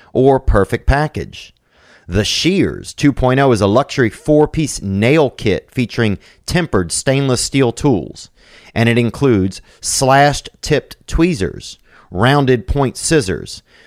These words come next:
fingernail clippers, and a medium grit nail file. You're probably wearing flip-flops, and people don't want to see those nasty, unclipped toes of yours. They don't have to.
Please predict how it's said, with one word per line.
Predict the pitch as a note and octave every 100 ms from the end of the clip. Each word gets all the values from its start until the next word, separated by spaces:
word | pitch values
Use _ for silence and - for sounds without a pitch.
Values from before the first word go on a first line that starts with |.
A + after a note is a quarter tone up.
| _
fingernail | - D#3 C#3+ C3+ C3+ C3+
clippers, | D3+ D#3+ D3+ F2 D#2+ D#2 - _ - -
and | B2
a | G#2+
medium | A2+ C#3 C3+ C#3 C3
grit | G2 B2 -
nail | A2 G2+ A2 G2
file. | E2+ G2 D#2+ B1+ - - _ _ _ - _ -
You're | C3
probably | D3+ C#3+ C3
wearing | C3+ A2+
flip-flops, | - D3+ - B2+ G2 - - -
and | G#2 F#2+
people | C#3 C3+
don't | B2
want | A#2 G#2+
to |
see | -
those | D3 G#2 F2
nasty, | G#2 C3 C3 A2 - G2+
unclipped | A2 A2+ - A#2+ - -
toes | - C#3 A#2 F#2+
of | F2
yours. | F2 D#2+ C2 - - _ -
They | F3
don't | G3+
have | G3+ A3 -
to. | D3+ G2+